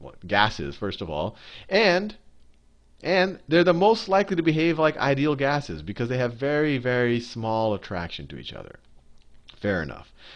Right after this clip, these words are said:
Now, what happens when we go to situations, when we go to molecules that, that have better attractions or that are a little bit more polar? So let's say I had hydrogen chloride, right? Hydrogen,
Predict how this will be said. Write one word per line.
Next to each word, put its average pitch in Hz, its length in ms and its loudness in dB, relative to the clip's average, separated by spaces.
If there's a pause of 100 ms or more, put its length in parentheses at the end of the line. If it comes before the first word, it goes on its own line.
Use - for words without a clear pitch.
Now, 143 120 4
what 220 80 4
happens 196 260 4
when 160 120 0
we 147 60 2
go 135 200 4
to 120 240 2 (240)
situations, 123 680 0
when 120 100 -2
we 120 60 -2
go 117 100 0
to 113 40 2
molecules 110 680 0
that, 123 180 2 (300)
that 123 240 2 (580)
have 127 220 0
better 190 240 8
attractions 92 560 0
or 98 80 -4
that 113 160 4
are 117 80 6
a 123 40 4
little 165 240 2
bit 151 140 -2
more 127 260 0
polar? 80 380 -4
So 127 120 -10
let's 127 120 -4
say 151 80 0
I 135 80 2
had 123 140 0
hydrogen 113 580 -2
chloride, 85 640 -8 (140)
right? 175 240 -8 (300)
Hydrogen, 160 720 2